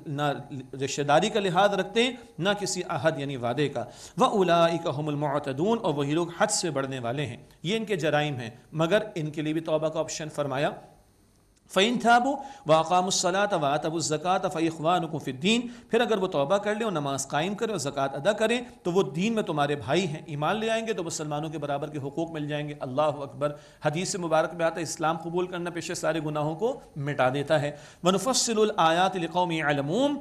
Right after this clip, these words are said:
और हम आयात को खोल खोल कर बयान करते हैं उन लोगों के लिए जो इल्म रखते हैं। व इम नकसु अयमानहुम मिन बअदि अहदिहिम व तअनु फ़ी दीनिकुम, और अगर वो अपनी कस्में तोड़ दें अपने अहद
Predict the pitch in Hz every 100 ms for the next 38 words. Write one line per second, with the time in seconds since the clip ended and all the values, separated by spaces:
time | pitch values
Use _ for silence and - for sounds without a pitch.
0 | - - 160 160 151 156 151 156 160 165
1 | 160 202 226 185 151 139 139 139 - 151
2 | 143 135 131 135 156 151 143 165 277 220
3 | - 156 135 127 - - - - 202 269
4 | 240 185 190 220 233 240 190 170 160 170
5 | 175 180 170 147 180 190 165 156 165 151
6 | 165 180 160 160 147 165 170 170 165 143
7 | 151 202 262 277 277 - - - 170 185
8 | 180 180 170 175 170 156 170 160 165 170
9 | 196 160 165 170 147 165 156 156 123 160